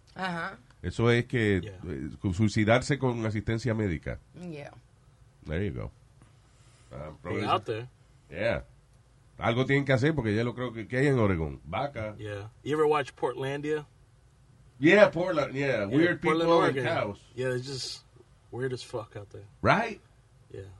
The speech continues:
Speaker 2: Y creo que, actually, yo creo que el, eh, en la serie esa Portlandia, el protagonista Fred Armisen, yo creo que él vive allá,
Speaker 3: Yeah,
Speaker 2: él se
Speaker 3: that's
Speaker 2: mudó para allá,
Speaker 3: exactly,
Speaker 2: right?
Speaker 3: yep.
Speaker 1: Wow.
Speaker 3: This is how
Speaker 1: Tú
Speaker 2: El,
Speaker 1: sabes
Speaker 2: el eslogan
Speaker 3: He
Speaker 2: del
Speaker 3: would've
Speaker 2: estado
Speaker 3: lived
Speaker 2: es, el esto-, el eslogan de ellos es "Keep it weird".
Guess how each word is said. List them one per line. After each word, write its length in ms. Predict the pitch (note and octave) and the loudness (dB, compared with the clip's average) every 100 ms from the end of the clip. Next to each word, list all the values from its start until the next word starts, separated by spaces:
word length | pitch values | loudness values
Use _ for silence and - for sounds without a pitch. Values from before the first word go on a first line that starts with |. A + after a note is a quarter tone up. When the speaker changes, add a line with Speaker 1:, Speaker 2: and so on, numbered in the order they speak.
| - - | -18 -4
Speaker 2:
Y 140 | C#3 | 2
creo 200 | D3 D#3+ | 6 6
que, 280 | A3 A3 D3+ | 6 4 2
actually, 480 | E3 G3+ G3 E3+ C#3 | 0 2 2 2 0
yo 100 | C3+ | 0
creo 140 | F3 | 0
que 60 | F3 | 2
el, 140 | C#3+ | 2
eh, 380 | A2 A2 F#2+ D#2+ | 0 0 0 -2
en 80 | G#2+ | -2
la 80 | |
serie 220 | G#2 B2+ D3+ | 0 0 2
esa 160 | D3 | 2
Portlandia, 440 | B2 A2+ C3 B2+ A2 | 2 0 0 0 -2
el 100 | G2 | -2
protagonista 460 | G2 G#2+ A#2 A2 | -2 0 0 -2
Fred 200 | G#2 A#2+ | -2 2
Armisen, 440 | C3+ A#2+ F2+ D#2+ D2+ | 2 2 0 -2 -2
yo 80 | A#2 | -2
creo 160 | C#3+ | 0
que 60 | E3 | 0
él 80 | D#3+ | 2
vive 260 | E3 G3+ B2 | 2 4 2
allá, 100 | F#2+ D#3 | 4 2
Speaker 3:
Yeah, 60 | C#3 | 2
Speaker 2:
él 60 | |
se 40 | C3+ | 0
Speaker 3:
that's 120 | B2+ | -2
Speaker 2:
mudó 200 | C3+ D#3+ | 0 0
para 140 | B2+ | 0
allá, 140 | G#2 G2 | 0 2
Speaker 3:
exactly, 200 | G#2+ G#2+ A2+ | 0 -2 -6
Speaker 2:
right? 20 | |
Speaker 3:
yep. 100 | E3+ - - - - - - | -8 -12 -20 -20 -20 -20 -14
Speaker 1:
Wow. 220 | F3+ G3+ C#4 | -6 -2 0
Speaker 3:
This 80 | F#4 | 0
is 40 | G#4 | 0
how 340 | G4+ C#4+ G3+ | 0 0 -2
Speaker 1:
Tú 120 | - | 2
Speaker 2:
El, 60 | A#2 | 6
Speaker 1:
sabes 140 | C3+ D3+ | 6 8
Speaker 2:
el 100 | C#3+ | 10
eslogan 300 | C#3+ C#3 E3 - | 10 10 10 12
Speaker 3:
He 40 | |
Speaker 2:
del 80 | F#3 | 12
Speaker 3:
would've 40 | F#3+ | 12
Speaker 2:
estado 300 | F#3 F3+ F3+ | 12 12 12
Speaker 3:
lived 100 | F#3 | 12
Speaker 2:
es, 60 | D3 | 8
el 120 | D3 | 4
esto-, 380 | D3 D#3 E3+ E3+ | 4 6 6 6
el 120 | D3 D3 | 2 4
eslogan 360 | D3 D#3+ E3 | 4 6 6
de 80 | E3+ | 6
ellos 160 | E3 E3+ | 6 8
es 100 | E3 | 6
"Keep 180 | E3+ D#3 | 2 0
it 100 | E3 | 0
weird". 420 | D3 D#3+ D3 B2 | 6 6 6 2